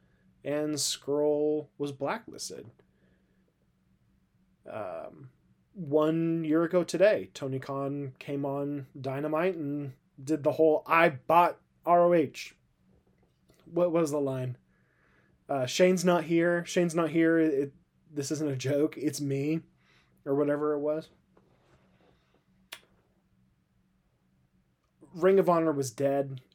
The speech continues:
and I think a lot of it had to do with the Marty Scurll controversy, so I understand why it would be a big,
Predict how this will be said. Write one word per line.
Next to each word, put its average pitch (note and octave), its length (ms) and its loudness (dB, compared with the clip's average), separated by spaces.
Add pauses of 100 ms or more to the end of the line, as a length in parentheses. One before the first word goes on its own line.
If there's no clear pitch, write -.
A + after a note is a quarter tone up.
(140)
and C#3+ 100 -6
I C#3+ 60 -4
think C#3+ 180 -8
a D3+ 40 -4
lot C#3+ 240 -4
of C#3 80 -6
it C3+ 80 -4
had C3+ 240 -10
to C3+ 80 -8
do B2+ 180 -8
with B2+ 140 -6
the C3+ 80 -10
Marty B2 340 -8
Scurll C3+ 560 -4
controversy, C3+ 720 -6
so B2+ 200 -8
I A#2 80 -8
understand F3 720 -2
why D3+ 380 0
it D3 180 -6
would C#3+ 160 -6
be C#3 140 0
a C#3 40 0
big, C3 300 -4